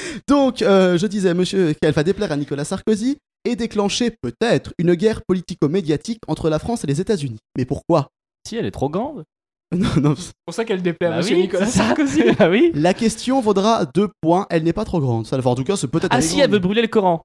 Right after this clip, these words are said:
Speaker 1: Non, pas du tout.
Speaker 2: Non.
Speaker 1: Cette, euh, cette information est sortie, euh,
Speaker 2: <laughs> Il y en a
Speaker 1: il y a
Speaker 2: qui veulent
Speaker 1: la
Speaker 2: voler
Speaker 1: semaine
Speaker 2: le Coran.
Speaker 1: dernière. Si ça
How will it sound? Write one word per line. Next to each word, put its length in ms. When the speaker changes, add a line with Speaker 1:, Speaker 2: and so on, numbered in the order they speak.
Speaker 1:
Non, 100
pas 100
du 120
tout. 100
Speaker 2:
Non. 200
Speaker 1:
Cette, 300
euh, 320
cette 180
information 420
est 60
sortie, 680
euh, 500
Speaker 2:
<laughs> 80
Il 20
y 0
en 0
a 0
Speaker 1:
il 20
y 40
a 40
Speaker 2:
qui 60
veulent 120
Speaker 1:
la 80
Speaker 2:
voler 100
Speaker 1:
semaine 140
Speaker 2:
le 60
Coran. 120
Speaker 1:
dernière. 220
Si 160
ça 120